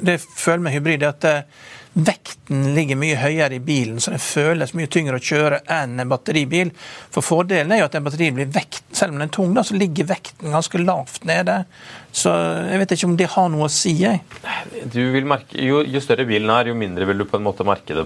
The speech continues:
Speaker 2: på, på vekta på bilen, fordi det fordeles i et allerede stort produkt. Jeg
Speaker 1: Ok.
Speaker 2: tar tilbake til disse Golfene som man gikk med før, altså Golf G T E, da, som heter, istedenfor G T I.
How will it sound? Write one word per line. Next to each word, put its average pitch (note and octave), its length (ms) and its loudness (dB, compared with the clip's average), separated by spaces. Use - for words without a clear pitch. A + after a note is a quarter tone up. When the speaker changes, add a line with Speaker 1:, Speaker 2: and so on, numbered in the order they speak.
Speaker 2:
på, F#2 140 4
på F2+ 140 -4
vekta F2 260 -2
på F2 160 -6
bilen, F2 240 -2
fordi F2+ 220 0
det F2 80 -10
fordeles D#2+ 500 0
i E2+ 80 -2
et E2+ 240 0
allerede E2 400 0
stort - 320 -4
produkt. F2+ 320 -2
Jeg G2 80 2
Speaker 1:
Ok. - 140 0
Speaker 2:
tar F#2 160 2
tilbake F2+ 240 0
til F#2+ 160 0
disse F#2 100 0
Golfene F2 480 0
som F2+ 200 -4
man F2 100 0
gikk - 240 -4
med F2+ 240 2
før, F2 220 0
altså E2+ 240 0
Golf F2 380 -2
G E2 160 0
T F2+ 160 -2
E, F2 140 0
da, G2+ 160 0
som E2 160 -6
heter, E2 220 -4
istedenfor F2 180 0
G F2 160 2
T F2+ 140 0
I. F#2 40 2